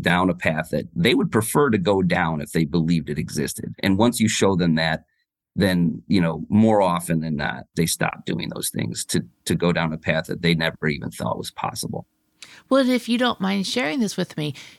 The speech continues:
Speaker 2: do you have some clients, like maybe someone was picked up for carjacking in July of twenty twenty-two,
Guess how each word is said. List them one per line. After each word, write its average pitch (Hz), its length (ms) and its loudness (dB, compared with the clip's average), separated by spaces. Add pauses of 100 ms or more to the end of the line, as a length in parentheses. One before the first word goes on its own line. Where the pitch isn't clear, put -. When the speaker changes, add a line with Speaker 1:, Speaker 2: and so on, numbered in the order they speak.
Speaker 2:
do - 80 2
you 214 140 6
have 233 200 2
some 226 180 0
clients, 156 380 0
like 151 140 -2
maybe 175 260 0
someone 170 320 0
was 156 180 0
picked - 320 -2
up 143 160 0
for 151 220 -4
carjacking 139 920 0 (580)
in 147 240 2
July 147 840 2
of 135 180 -6
twenty 151 320 -2
twenty-two, 151 840 -2